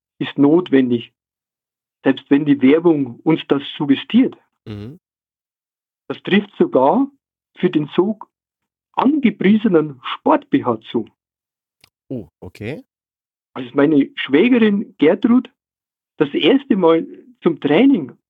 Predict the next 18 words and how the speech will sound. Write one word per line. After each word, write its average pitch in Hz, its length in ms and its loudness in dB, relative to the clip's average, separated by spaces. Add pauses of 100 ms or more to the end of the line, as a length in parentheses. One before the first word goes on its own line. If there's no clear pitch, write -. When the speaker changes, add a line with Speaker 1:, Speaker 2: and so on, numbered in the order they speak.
(220)
Speaker 1:
am 156 120 -2
Naturistenlauf 151 920 -2
teilgenommen 151 680 0
hatte, 196 400 0 (640)
wies 196 260 0
sie 214 100 0
mich 196 440 0 (380)
darauf 123 380 0
hin, 202 520 0 (1000)
dass 156 100 -6 (100)
sie - 280 -4
immer 240 460 2
einen 185 320 2
Sport-B 233 640 -2
H 113 180 -2
beim 117 240 -6
Laufen - 440 -8
trägt. - 400 -10